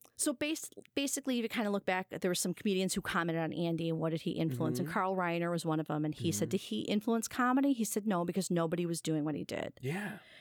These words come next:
Speaker 1: He said, "Jim Carrey was influenced not to do what Andy did, but to follow his own drummer. And I think Andy did that for a lot of people." So
Speaker 2: Mm-hmm.
Speaker 1: follow your own drum beat. You don't have to go up there and say, "Take my wife, please."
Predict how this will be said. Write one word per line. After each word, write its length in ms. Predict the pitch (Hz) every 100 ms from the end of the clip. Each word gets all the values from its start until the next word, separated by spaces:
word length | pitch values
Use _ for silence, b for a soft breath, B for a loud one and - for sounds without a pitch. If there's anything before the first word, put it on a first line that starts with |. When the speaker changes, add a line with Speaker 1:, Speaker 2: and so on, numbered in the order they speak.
| B -
Speaker 1:
He 140 | 214
said, 420 | - 185 175 160
"Jim 220 | - 214
Carrey 300 | 208 381 381
was 160 | 226 202
influenced 560 | 180 - 175 165 165 196
not 160 | 190
to 80 | -
do 80 | 202
what 100 | 185
Andy 240 | 175 170
did, 240 | 170 208 -
but 100 | 170
to 60 |
follow 280 | - 170 165
his 100 | 160
own 160 | 156 156
drummer. 460 | 247 254 160 147 -
And 100 | 175
I 60 |
think 240 | 190 190 -
Andy 340 | 202 220 233 202
did 240 | 190 170
that 160 | - -
for 120 | 170
a 40 |
lot 180 | 160 151
of 80 | -
people." 480 | - - - - 113 220
So 220 | 208 202
Speaker 2:
Mm-hmm. 80 | 208
Speaker 1:
follow 220 | 196 226
your 160 | 233 190
own 160 | 190
drum 200 | 175 156
beat. 220 | 160 - -
You 80 | 196
don't 120 | 240
have 100 | 269
to 80 | 240
go 80 |
up 80 | 220
there 100 | 208
and 100 | 196
say, 120 | 185
"Take 260 | - 196 -
my 100 | 165
wife, 240 | 160 151 -
please." 420 | 277 277 311